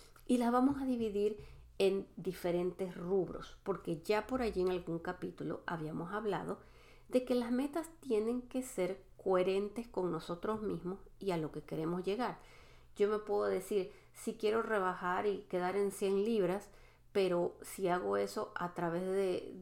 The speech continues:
de sacrificar mi salud, entonces voy a bajar de peso, pero voy a sacrificar mi salud. O sea, son las patas de la silla que todas tienen que estar equilibradas.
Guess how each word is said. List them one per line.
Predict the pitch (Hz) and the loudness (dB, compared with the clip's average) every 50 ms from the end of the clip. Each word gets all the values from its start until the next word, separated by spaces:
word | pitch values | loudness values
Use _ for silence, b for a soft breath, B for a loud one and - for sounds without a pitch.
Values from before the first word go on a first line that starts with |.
| 202 214 - - - | -14 -16 -18 -12 -8
de | - 196 190 185 175 175 175 165 | -6 -6 -6 -6 -4 -4 -4 -2
sacrificar | - 175 170 175 170 170 170 170 - 180 175 185 | -2 -2 -2 -2 -2 -2 -4 -4 -4 -2 2 2
mi | 202 208 | 2 2
salud, | 202 202 170 170 175 185 190 - | 2 2 2 2 2 2 0 0
entonces | 180 170 170 175 170 - 190 180 | -2 -4 -4 -6 -6 -6 -4 0
voy | 160 170 175 185 | 2 2 4 4
a | 180 | 2
bajar | 170 175 180 156 185 190 190 | 2 0 -2 0 0 0 0
de | 185 196 | 0 -2
peso, | 196 - 190 175 175 196 185 180 | -2 -2 -2 -2 -2 -2 -4 -4
pero | 175 165 170 | -4 -4 -2
voy | 170 175 180 | -2 -2 -2
a | |
sacrificar | 175 - 170 - - 170 - - 170 - 170 170 | -4 -6 -8 -8 -8 -10 -12 -12 -8 -6 -4 -2
mi | 175 180 | -2 -2
salud. | 175 - 175 220 247 240 240 | -2 -2 0 2 2 0 0
O | - - - - - - - - | -4 -10 -18 -20 -20 -20 -14 -4
sea, | - 190 170 160 | -2 0 0 0
son | - 196 196 208 | 2 2 4 4
las | 214 220 214 - - - - | 4 2 0 -6 -12 -8 -4
patas | - 190 180 - - 202 202 202 - B B B B B B B | -2 -2 -2 0 0 -2 -2 -2 -4 B B B B B B B
de | - 160 170 165 | -4 -2 0 0
la | 160 156 165 | 0 0 -2
silla | 165 - - - 247 240 214 170 185 180 185 - - - - - - - | -4 -4 -2 0 0 0 2 2 2 2 2 -2 -8 -20 -20 -20 -18 -2
que | - 202 190 | 0 0 0
todas | - - - 220 226 226 226 220 - | 0 -2 0 2 2 2 0 -2 -2
tienen | - 180 165 170 170 175 - | -2 0 0 0 0 -2 -4
que | 170 | -8
estar | 165 - - 165 165 | -10 -8 -6 -6 -6
equilibradas. | 165 165 - - 170 165 165 165 180 196 202 180 - - - | -4 -6 -8 -10 -10 -8 -6 -2 2 4 4 4 2 0 -6